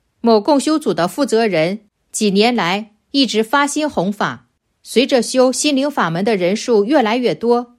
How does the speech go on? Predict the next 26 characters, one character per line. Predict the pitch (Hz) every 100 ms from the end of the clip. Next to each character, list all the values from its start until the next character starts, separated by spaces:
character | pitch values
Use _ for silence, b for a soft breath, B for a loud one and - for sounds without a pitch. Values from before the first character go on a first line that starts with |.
| _
每 | 220 208
天 | 208 269
找 | 254 175
他 | -
的 | 240 240
电 | 302 247
话 | 233 208
不 | 165
断， | 170 285 196 156 _ _ _
要 | 269 247
解 | 208 175 151
答、 | 156 175 208 _ _
处 | - 240
理 | 247
他 | 165 226
们 | 214 180
生 | 247 247
活 | 175
中 | 196 240
的 | 226 180 190 -
各 | 330 254
种 | 214 147 135 -
疑 | 220
难 | 240 214
问 | 285 254
题， | 196 147 170 185